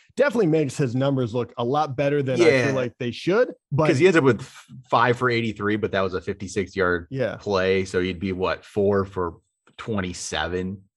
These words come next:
Speaker 2: Like, that's not as impressive. P P R, though, McKissick can, he becomes an option when bye weeks are coming around, right? When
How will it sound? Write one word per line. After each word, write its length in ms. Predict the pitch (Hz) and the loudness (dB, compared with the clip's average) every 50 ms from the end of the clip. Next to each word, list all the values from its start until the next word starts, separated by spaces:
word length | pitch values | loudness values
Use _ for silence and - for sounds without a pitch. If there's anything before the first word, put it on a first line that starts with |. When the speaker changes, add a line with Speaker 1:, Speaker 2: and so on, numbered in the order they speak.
| _ | _
Speaker 2:
Like, 180 | 101 95 90 - | -6 -6 -6 -4
that's 320 | 110 107 101 104 - - | -4 -4 -4 -6 -8 -4
not 240 | 110 107 107 104 98 | -2 0 0 0 0
as 240 | 92 82 85 - - | -2 -4 -8 -10 -12
impressive. 500 | - 92 80 - 92 90 90 95 101 98 - - - - _ | -12 -10 -6 -4 -2 -2 -2 -4 -6 -8 -10 -16 -20 -20 _
P 140 | - 170 196 | -2 -2 -2
P 180 | 196 196 139 113 | 0 2 4 4
R, 240 | 101 104 110 113 107 | 6 6 6 6 4
though, 320 | 113 113 110 107 107 107 | 4 4 4 2 2 0
McKissick 760 | 107 - 107 101 98 - - 104 98 - - 101 98 - - _ _ _ _ _ _ _ _ _ _ _ _ | -4 -6 -10 -10 -8 -4 -4 -4 -2 -2 -4 -4 -4 -6 -12 _ _ _ _ _ _ _ _ _ _ _ _
can, 400 | - 117 113 113 113 113 123 - _ | -2 0 2 2 0 -2 -4 -8 _
he 260 | - 107 117 123 127 123 | -8 -2 2 2 2 2
becomes 480 | 120 131 127 127 123 113 117 110 101 | 2 0 -2 0 -2 -2 -2 -2 -4
an 80 | 107 101 | -4 -4
option 420 | 67 90 95 95 95 - 98 92 95 | -2 0 0 0 -2 -4 -8 -8 -8
when 120 | 95 90 | -8 -6
bye 240 | 76 92 90 87 80 | -2 -2 -2 0 -2
weeks 260 | 80 82 80 - - | -2 -4 -6 -6 -8
are 60 | 73 | -8
coming 260 | - - 80 71 78 | -8 -8 -10 -10 -10
around, 300 | 76 65 64 - - 69 | -10 -10 -10 -10 -10 -10
right? 200 | 73 76 80 80 | -8 -8 -8 -8
When 160 | 85 85 85 | -10 -12 -14